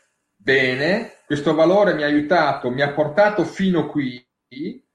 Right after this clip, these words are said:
adesso è ora di investire su un'altra variabile che grazie a Massimo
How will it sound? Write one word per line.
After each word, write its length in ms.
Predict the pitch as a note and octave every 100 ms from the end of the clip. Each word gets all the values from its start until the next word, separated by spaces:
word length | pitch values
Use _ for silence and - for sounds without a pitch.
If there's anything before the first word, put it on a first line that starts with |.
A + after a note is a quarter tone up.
| _ _ -
adesso 540 | D3+ G#3 A#3+ - A3+ E3
è 100 | F3+
ora 180 | F#3
di 120 | D3 E3+
investire 840 | E3+ E3 - A#3 A3 D#3+ C3+ A#2+
su 300 | - D#3+ -
un'altra 640 | C3+ D#3+ E3+ - C#3+ B2+ B2
variabile 640 | D#3+ F3+ F3 F3+ A3+ B3+
che 120 | -
grazie 360 | C3+ D3 C#3+ D3
a 20 |
Massimo 600 | D3+ D3 - A#2+ A2 -